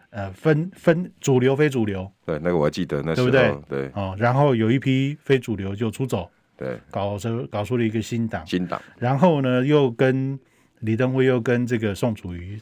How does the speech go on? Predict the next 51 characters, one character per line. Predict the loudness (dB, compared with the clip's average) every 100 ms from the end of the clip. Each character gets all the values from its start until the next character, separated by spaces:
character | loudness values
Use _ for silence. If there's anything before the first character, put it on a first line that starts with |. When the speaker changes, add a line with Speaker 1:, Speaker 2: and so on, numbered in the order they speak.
| -8
Speaker 1:
本 | -2
来 | -2
亲 | 2 4
通 | 4 4
父 | 0
子 | -2 -4
啊。 | -8 -10 _
Speaker 2:
对。 | -2 0 -2 -10 _
Speaker 1:
啊， | -4 0
又， | 4 4 4 -2
又 | 2 2
切 | 4 2
割 | 4 2 2 -4 _
动 | 0 0
审， | -2 -6 -8 _ _ _ _
然 | -6 -2
后 | -2
宋 | 2 0
楚 | 0
瑜 | -6
出 | -2 0
去 | 2 2 -2 -10
搞 | -8 -2
了 |
一 | 0
个 | 2
亲 | 2
民 | 2 2
党。 | 0 -6 -12 _
Speaker 2:
对。 | -10 -10 -12 _ -8
Speaker 1:
国 | -2
民 | 2
党 | 4
又 | 4 4
被 | 2
切 | 2 2
一 | 2
半。 | 0 -2 -4 _ _ _ _
Speaker 2:
对， | -4
那 | -2
是 | -2
第 | -6 -4 -2
一 | -4
次 | -6
跟 | -6 -4
第 | -4 -6
二 | -6
次。 | -10 -8
Speaker 1:
对 | -4 -4
不 |
对？ | -2 -4 -6